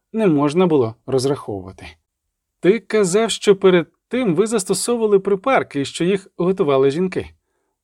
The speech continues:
«Саме так, пане медику, баби готували, а накладала їх одна така Ельжбета Донотик. Закликати?» «Заклич». Ельжбета Донотик, жінка віком, як здавалося, неповних двадцяти років,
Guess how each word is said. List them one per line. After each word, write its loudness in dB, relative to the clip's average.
«Саме 0
так, 0
пане -2
медику, -2
баби 2
готували, 0
а -6
накладала 2
їх 0
одна 0
така -2
Ельжбета 0
Донотик. -2
Закликати?» -2
«Заклич». -2
Ельжбета 2
Донотик, 0
жінка 2
віком, 0
як 2
здавалося, 2
неповних 2
двадцяти 0
років, -4